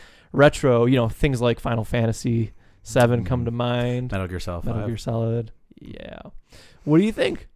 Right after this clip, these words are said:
Speaker 1: Well, I, I know, uh, a couple of modern games do do it. I believe Red Dead Redemption two. Maybe I might be mistaken on
Speaker 2: Well, I
Speaker 1: that.
Speaker 2: downloaded that digitally, so I couldn't tell you.
Speaker 1: Okay.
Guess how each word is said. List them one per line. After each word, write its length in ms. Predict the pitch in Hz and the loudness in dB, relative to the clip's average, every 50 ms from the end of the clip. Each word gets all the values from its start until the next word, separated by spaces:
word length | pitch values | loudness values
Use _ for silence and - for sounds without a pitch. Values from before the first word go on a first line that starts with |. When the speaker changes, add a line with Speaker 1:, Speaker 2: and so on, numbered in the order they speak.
| _ _ - | _ _ 6
Speaker 1:
Well, 160 | 170 190 190 | 6 6 8
I, 160 | 180 185 175 - | 6 4 2 2
I 80 | 160 165 | 2 2
know, 300 | 165 185 190 185 180 175 | 6 8 8 8 8 8
uh, 220 | - 147 139 131 131 | 6 6 6 6 6
a 40 | |
couple 320 | - - 185 165 - 151 143 | 4 4 2 2 4 4 2
of 80 | 131 | 4
modern 320 | 120 127 127 123 123 123 117 | 4 2 2 2 0 0 -2
games 260 | 117 117 113 110 - | -2 -2 -2 -4 0
do 160 | - 135 127 | 2 2 2
do 260 | 110 123 117 113 117 | 2 2 2 4 4
it. 100 | 117 131 - | 2 2 0
I 240 | - - 135 120 113 | -4 -4 -2 -2 -2
believe 440 | 107 - 131 143 160 139 110 - - | -2 -2 -2 -2 -2 -4 -4 -8 -10
Red 340 | 123 127 127 113 113 113 104 | -8 -8 -8 -8 -8 -10 -8
Dead 180 | 120 120 113 | -8 -8 -8
Redemption 640 | 117 120 120 113 107 117 120 120 - - 127 113 110 | -6 -8 -8 -8 -8 -8 -8 -10 -10 -10 -8 -6 -2
two. 280 | - 190 233 392 - - - _ _ _ _ _ _ _ _ _ _ _ _ _ _ _ - | 0 0 0 -2 -4 -8 -18 _ _ _ _ _ _ _ _ _ _ _ _ _ _ _ -2
Maybe 220 | - 135 135 139 135 | 0 2 4 6 6
I 80 | 131 | 6
might 160 | 131 131 127 | 6 4 4
be 80 | - 123 | 2 0
mistaken 440 | 117 110 - - 123 117 - - 120 | 0 -2 -4 -2 -2 -2 -2 -2 0
on 60 | 113 | 2
Speaker 2:
Well, 80 | 107 107 | 2 2
I 100 | 113 113 | 2 2
Speaker 1:
that. 60 | 110 117 | 0 0
Speaker 2:
downloaded 380 | 113 110 107 104 101 95 90 | -2 0 0 -2 -2 -4 -4
that 180 | 95 92 90 87 | -4 -6 -6 -6
digitally, 440 | 98 90 87 92 90 85 87 87 - | -6 -8 -6 -6 -8 -8 -8 -10 -10
so 80 | - 82 | -10 -10
I 60 | 85 | -10
couldn't 220 | - 90 85 82 | -8 -8 -8 -8
tell 160 | - 87 80 | -8 -8 -6
you. 80 | 80 82 | -6 -8
Speaker 1:
Okay. 480 | 80 - - - 123 - - - - | -8 -6 -4 -4 -2 -2 -4 -6 -10